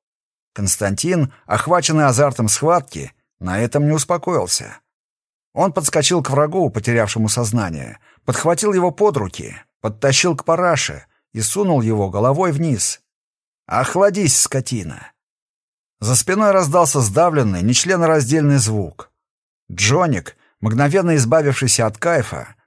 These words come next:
трясся от страха, сучил ногами и жался к стенке. Константин метнулся к нему. «А!» — завизжал Джоник. «Не трогай меня! Не трогай!» «Я тебе все, что хочешь, сделаю.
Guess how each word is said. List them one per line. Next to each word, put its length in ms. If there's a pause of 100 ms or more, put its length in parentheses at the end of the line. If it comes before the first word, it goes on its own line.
(100)
трясся 460
от 80
страха, 600 (120)
сучил 420
ногами 640 (200)
и 100
жался 360
к 60
стенке. 640 (540)
Константин 560
метнулся 440
к 60
нему. 400 (640)
«А!» — 580
завизжал 680
Джоник. 600 (300)
«Не 160
трогай 420
меня! 420 (140)
Не 100
трогай!» 640 (320)
«Я 200
тебе 240
все, 300
что 180
хочешь, 360
сделаю. 680